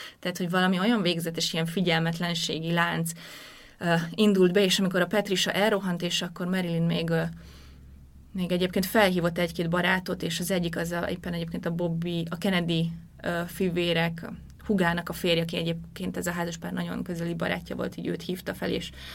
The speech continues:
mondta, hogy, mondta neki, azt hiszem, hogy búcsúzz el a feleségettől, az elnöktől és magadtól is, mert nagyon jó srác vagy. Tehát, hogy egy kicsit ilyen rémisztő,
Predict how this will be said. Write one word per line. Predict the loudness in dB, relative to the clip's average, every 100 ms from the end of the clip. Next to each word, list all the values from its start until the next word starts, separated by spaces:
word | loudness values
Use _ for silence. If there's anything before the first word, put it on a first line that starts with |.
| -14 -6
mondta, | -4 -4
hogy, | -6 -4
mondta | -4 -2
neki, | -4 -4 -6
azt | -10
hiszem, | -10 -6 -4
hogy | -2 -4 -6
búcsúzz | 0 2 2 2
el |
a | 2
feleségettől, | 2 2 2 0 -2 -2 -2
az | 0
elnöktől | -2 -2 -2 -4
és | -2
magadtól | -2 -2 -2 -2
is, | -2 -4
mert | -6
nagyon | -4 -4 -2
jó | -2 -4
srác | -2 -2 -2 -2
vagy. | -4
Tehát, | -6 -6
hogy | -6
egy | -6
kicsit | -6 -6 -2
ilyen | -2 0
rémisztő, | 2 2 0 -2 -4 -2 -2